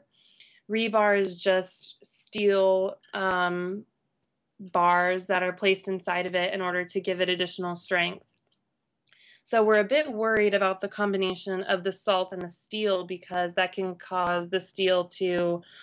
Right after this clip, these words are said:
rust or de-, de-, deteriorate or, um, behave in a way that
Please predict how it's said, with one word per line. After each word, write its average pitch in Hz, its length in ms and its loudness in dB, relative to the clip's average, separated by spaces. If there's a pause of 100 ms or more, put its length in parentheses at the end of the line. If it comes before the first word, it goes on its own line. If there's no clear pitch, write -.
(200)
rust 208 640 2
or 180 260 0
de-, 170 240 -6 (120)
de-, 196 540 0
deteriorate 254 720 0
or, 180 420 0 (480)
um, 190 520 2
behave 190 380 2
in 190 80 2
a 185 60 2
way 175 340 2
that 170 580 0